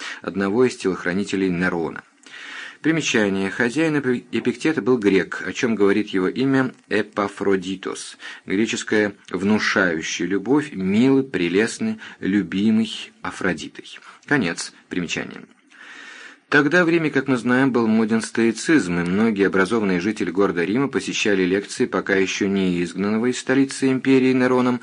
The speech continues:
стоика Мусония Руфа. В числе слушателей бывал и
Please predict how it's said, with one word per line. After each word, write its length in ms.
стоика 800
Мусония 840
Руфа. 440
В 60
числе 360
слушателей 640
бывал 440
и 280